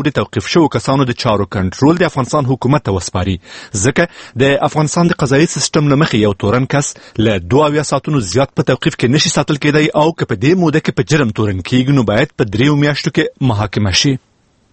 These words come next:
د امریکایي چارواکو په وینا د دې لپاره چې اکثره تورن کسان یا مخالفان په تاوتریخوالي کې د لاس لرلو په تور د پټو استخباراتي معلوماتو او اسنادو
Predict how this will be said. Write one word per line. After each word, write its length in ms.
د 180
امریکایي 320
چارواکو 380
په 100
وینا 240
د 120
دې 140
لپاره 220
چې 240
اکثره 400
تورن 300
کسان 280
یا 120
مخالفان 500
په 80
تاوتریخوالي 580
کې 100
د 120
لاس 260
لرلو 300
په 100
تور 220
د 100
پټو 240
استخباراتي 500
معلوماتو 540
او 180
اسنادو 320